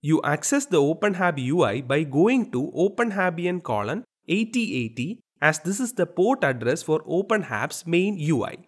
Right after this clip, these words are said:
Additionally, for debugging purposes, you can also access OpenHAB's log viewer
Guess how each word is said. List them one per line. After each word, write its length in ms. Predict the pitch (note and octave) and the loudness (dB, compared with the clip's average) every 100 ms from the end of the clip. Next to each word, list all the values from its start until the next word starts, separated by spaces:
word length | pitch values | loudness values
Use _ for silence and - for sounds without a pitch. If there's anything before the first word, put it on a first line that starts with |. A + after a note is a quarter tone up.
| _ - | _ 0
Additionally, 680 | D3+ B3+ C#4 - B2 G#2+ | 4 6 4 2 -2 -2
for 200 | B2+ B2+ | 0 0
debugging 680 | B2 B2 G#3 A3 G#3 F#3+ C3+ | 0 0 2 4 2 0 -2
purposes, 560 | G#2+ G2 G#2 - F#3+ - _ _ | -4 -4 -4 -4 -4 -6 _ _
you 120 | D#3 D3+ | -6 2
can 180 | C#3+ | 2
also 540 | - C3+ G3+ A3+ D4 C4+ | 2 2 2 2 2 2
access 400 | C#3+ - E3+ - | 2 -2 -4 -4
OpenHAB's 800 | C#3+ F3 A3+ G3+ F3+ F#3 - - - | -2 0 0 0 2 0 0 -10 -6
log 440 | B2 D3+ B3+ G3+ | 2 6 6 4
viewer 400 | D3 A#2 G#2 D3+ | 0 0 0 -4